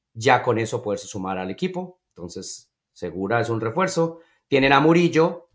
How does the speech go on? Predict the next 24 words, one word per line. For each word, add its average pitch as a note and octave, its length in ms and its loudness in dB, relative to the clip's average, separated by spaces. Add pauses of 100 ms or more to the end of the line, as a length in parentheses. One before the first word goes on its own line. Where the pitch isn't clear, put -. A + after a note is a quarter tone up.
(300)
a G#2+ 560 4
Atuesta, B2 480 -2
que G#2+ 100 -4
va F#2 100 -2
a - 40 -2
ser A#2 220 -4
refuerzo, D#3 640 -2 (580)
pero G2 280 -2
que F#2 140 -8
conoce F#2 340 -8
absolutamente G#2+ 640 -6
todo A2 140 -6
en G#2+ 60 -4
el - 80 -8
club F3 160 -2
y - 40 -2
que G#2 100 -6
va F#2 60 -6
a F#2 40 -12
ser F#2+ 140 -12
feliz A2+ 320 -6
en G2+ 80 -6
el G2+ 80 -8
club. G3+ 340 -4